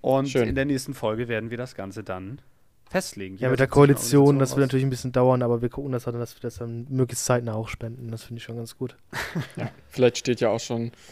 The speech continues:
Speaker 2: jemand nächste Woche als Sieger fest, weil jemand so f-, grandios gut geraten hat oder wir alle so abgrundtief schlecht waren.
Speaker 3: Das kann natürlich auch sein. Ähm, habt ihr das letzte Triell gesehen?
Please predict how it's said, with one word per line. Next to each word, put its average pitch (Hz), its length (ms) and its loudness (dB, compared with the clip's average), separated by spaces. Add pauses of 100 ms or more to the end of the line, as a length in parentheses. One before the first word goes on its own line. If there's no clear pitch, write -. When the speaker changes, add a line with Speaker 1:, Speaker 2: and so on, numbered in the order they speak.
(440)
Speaker 2:
jemand 117 500 -2
nächste 117 260 -4
Woche 113 140 -4
als 107 140 -6
Sieger 117 240 -2
fest, - 340 -4
weil 110 100 -6
jemand 107 280 -6
so 113 140 -2
f-, - 220 -16 (840)
grandios 127 540 6
gut - 360 -4 (440)
geraten 117 360 2
hat 120 140 0
oder 120 180 2
wir 110 100 -2
alle 113 140 0
so 110 140 -4
abgrundtief 104 500 -6
schlecht - 300 -4
waren. 107 180 -2 (560)
Speaker 3:
Das - 140 -10
kann 127 140 0
natürlich 123 200 -2
auch 120 140 -2
sein. 120 240 -6 (340)
Ähm, 131 200 0
habt 147 160 0
ihr 147 60 2
das 139 140 2
letzte 143 220 0
Triell 131 400 0
gesehen? 160 420 0